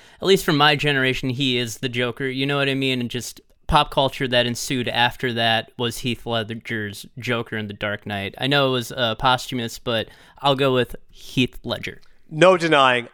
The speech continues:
Speaker 2: iconic performance, a great screen villain, the way he licks his lips,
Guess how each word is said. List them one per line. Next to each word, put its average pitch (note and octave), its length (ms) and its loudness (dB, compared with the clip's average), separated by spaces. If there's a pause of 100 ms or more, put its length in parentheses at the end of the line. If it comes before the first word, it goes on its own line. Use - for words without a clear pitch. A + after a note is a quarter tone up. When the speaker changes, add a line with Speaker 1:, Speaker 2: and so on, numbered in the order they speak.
Speaker 2:
iconic D#3 480 0
performance, A#2 720 -2
a C#3+ 120 -2
great D#3 400 2
screen B2+ 320 -4
villain, A2+ 300 -6
the B2+ 60 -4
way D#3 200 6
he D#3+ 60 -2
licks C#3 320 -6
his A2 180 -8
lips, A2+ 400 -2